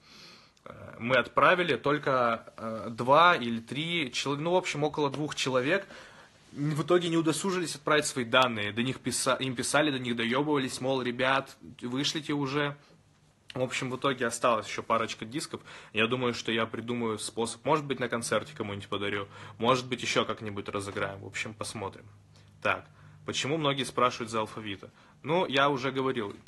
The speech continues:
к-, кто спрашивает за Алфавита, я говорил в начале трансляции. Потом, если действительно будет интересно, пересмотрите трансляцию. Всегда, кстати, считал это очень странной хуйнёй, <laughs> пересматривать трансляции. Так,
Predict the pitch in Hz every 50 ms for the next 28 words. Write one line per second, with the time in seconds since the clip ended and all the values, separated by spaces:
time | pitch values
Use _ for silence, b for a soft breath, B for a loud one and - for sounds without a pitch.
0 | - - - - - - 131 131 131 - - 131 139 135 - 147 123 123 135 127
1 | - 156 180 185 151 131 131 139 139 135 143 139 131 123 117 - 123 123 117 120
2 | 120 113 - - 147 175 - - - - - _ _ _ _ _ _ _ - 143
3 | - 165 139 185 175 151 135 123 - - 127 123 127 135 - - 151 - 131 117
4 | 117 120 117 120 120 117 131 131 151 175 - - 123 - - _ 120 117 113 -
5 | - 113 110 107 104 101 - - - 107 107 - - 131 143 160 - - 113 B
6 | B B B B B B B B B B B B B _ _ _ _ _ _ _
7 | _ - 117 - - 117 104 107 113 120 123 - - _ - - - - 110 104
8 | 104 104 101 - - - - - 104 101 101 101 - - - - - - - -
9 | - - - - - - - - - - - - - - - - - - - -
10 | 156 143 - - 151 127 120 - 113 110 113 110 - - - - - - - -
11 | _ _ _ B B B B B B B B B B B B B _ _ _ _
12 | _ _ _ _ _ _ _ _ _ _ _ - - _ - - _ _ _ B
13 | B B B B B B B B B B _ _ - - - 52 50 -